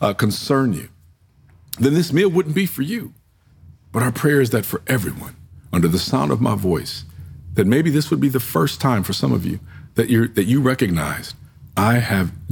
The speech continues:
deeper needs than I have the capacity to meet for myself. I am helpless. I'm helpless. And I need Jesus' help today."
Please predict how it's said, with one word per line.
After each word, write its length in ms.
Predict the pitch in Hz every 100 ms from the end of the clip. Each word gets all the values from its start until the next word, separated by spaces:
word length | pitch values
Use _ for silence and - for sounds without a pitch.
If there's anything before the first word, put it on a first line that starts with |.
| -
deeper 300 | 104 110 104
needs 500 | 98 101 85 - - - - - -
than 160 | 95
I 100 | 95
have 140 | 98 95
the 80 | 87
capacity 560 | 85 90 87 - 85
to 80 | 73
meet 280 | 80 76 - - -
for 120 | 85
myself. 580 | 71 73 - - - - - - - - - - -
I 120 | -
am 100 | 110
helpless. 520 | 98 80 - - - - - - - - - - - - -
I'm 120 | 98
helpless. 520 | 113 104 87 - - - - - - - - - - - - -
And 100 | -
I 20 |
need 240 | 80 85 76
Jesus' 540 | 87 90 92 85 -
help 220 | - 76
today." 300 | - - -